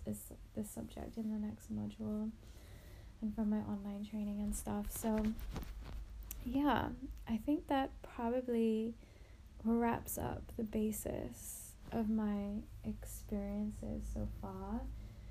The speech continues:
I feel like I have, um, more of a ritual now, like, coming back home.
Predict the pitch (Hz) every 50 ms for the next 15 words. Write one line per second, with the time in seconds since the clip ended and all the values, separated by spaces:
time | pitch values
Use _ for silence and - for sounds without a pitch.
0 | - - - - - - - - - - - - - - 220 208 208 208 - 226
1 | 220 220 220 220 214 220 220 214 208 208 208 208 208 208 208 202 202 208 202 202
2 | 202 202 202 202 208 208 208 208 208 - - - - - - - - - - -
3 | - - - - 233 240 247 247 269 269 294 294 269 233 233 220 233 - - 226
4 | 226 220 220 220 214 214 208 208 208 208 208 214 208 - - 220 214 214 - -
5 | 226 226 220 220 220 214 220 - - - 214 214 208 208 202 196 202 202 202 214